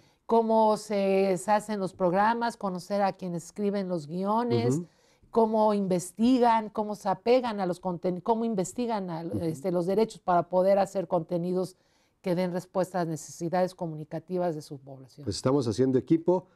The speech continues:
Speaker 2: en el ámbito de la imparcialidad que te corresponde,
Speaker 1: Exacto.
Speaker 2: ¿verdad? Estás dentro, pero estás suficientemente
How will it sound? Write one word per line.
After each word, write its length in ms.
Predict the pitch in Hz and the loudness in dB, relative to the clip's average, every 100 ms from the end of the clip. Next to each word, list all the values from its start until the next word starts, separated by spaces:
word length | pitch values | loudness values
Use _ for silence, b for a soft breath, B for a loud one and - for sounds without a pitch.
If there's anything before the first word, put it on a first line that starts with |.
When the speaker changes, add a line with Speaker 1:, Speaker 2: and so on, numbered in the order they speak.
| b b - - | b b -10 0
Speaker 2:
en 180 | 139 139 | 4 4
el 120 | 139 | 4
ámbito 360 | 165 165 165 147 | 4 2 2 2
de 120 | 135 | 2
la 120 | 127 | 2
imparcialidad 840 | 123 - 120 101 117 120 131 156 | 0 0 -4 0 2 2 2 0
que 120 | - - | -6 -8
te 140 | 110 | -8
corresponde, 720 | - 110 101 - 139 139 185 | -4 -4 -2 0 0 2 0
Speaker 1:
Exacto. 560 | 208 - 175 175 - 185 | -4 -10 -10 -12 -12 -4
Speaker 2:
¿verdad? 300 | 107 117 151 | 0 0 -2
Estás 380 | - - 135 120 | -8 -2 0 2
dentro, 360 | 143 147 151 | 2 2 0
pero 140 | 147 113 | 2 -2
estás 480 | 98 131 127 - - _ _ | 0 -2 -2 -4 -16 _ _
suficientemente 920 | - 110 - 135 131 131 139 139 123 | -6 -2 2 2 4 2 2 2 0